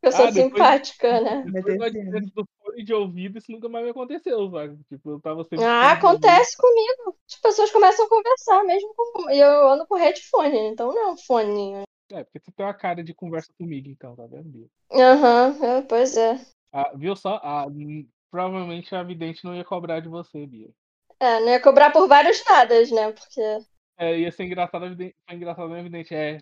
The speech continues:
Speaker 2: ok, dessa vez eu vou fazer de verdade também. <laughs> Dessa vez eu vou fazer real, vai, me passa saudade de aniversário aí, deixa eu descobrir de verdade o que que tá rolando com você.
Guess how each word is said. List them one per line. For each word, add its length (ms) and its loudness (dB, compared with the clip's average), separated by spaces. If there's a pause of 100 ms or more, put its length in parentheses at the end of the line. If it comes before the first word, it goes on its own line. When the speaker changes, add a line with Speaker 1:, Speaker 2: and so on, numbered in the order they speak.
(200)
Speaker 2:
ok, 380 -8
dessa 220 -10
vez 180 -8
eu 60 -8
vou 80 -8
fazer 260 -6
de 100 -10
verdade 600 -8
também. 420 -14
<laughs> 480 -12 (640)
Dessa 180 -8
vez 140 -4
eu 80 -6
vou 100 -8
fazer 280 -8
real, 320 -4
vai, 160 -6
me 100 -18
passa 220 -8
saudade 240 -10
de 60 -12
aniversário 420 -12
aí, 60 -14
deixa 140 -20
eu 40 -18
descobrir 360 -12
de 80 -18
verdade 360 -8
o 40 -20
que 80 -16
que 60 -20
tá 80 -12
rolando 320 -14
com 120 -20
você. 300 -20